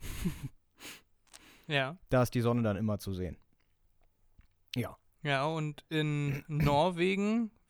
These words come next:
Speaker 2: wenn man da, oder in, in noch weiter hoch, dann irgendwann Finnland oder so, äh, wenn da dann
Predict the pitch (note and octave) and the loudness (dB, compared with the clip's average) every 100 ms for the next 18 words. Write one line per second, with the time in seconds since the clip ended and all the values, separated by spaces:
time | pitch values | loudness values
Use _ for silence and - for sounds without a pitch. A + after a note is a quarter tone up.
0 | - D#3+ D#3 D3+ D3+ D#3 E3+ D#3 C3+ C3 | -2 2 4 4 4 4 4 2 2 0
1 | C3 C3 C3 C3 C3+ C#3 - D3+ C#3+ C3+ | 0 -6 -8 -8 -8 -8 -6 -2 0 0
2 | C#3 E3 D#3 D3 C#3 C#3 C#3 C3+ - E3+ | 0 -2 -2 -4 -2 -4 -4 -6 -2 0
3 | E3 D#3 D#3+ D#3 D3+ D3 D3+ D3 - - | 2 0 0 -2 -2 0 -2 -4 -16 -20
4 | - - - - C#3+ C#3+ C#3 D3 D3 D3 | -20 -20 -16 0 4 4 4 2 2 4
5 | D#3 D#3 D3 C#3+ C#3+ | 4 4 4 4 0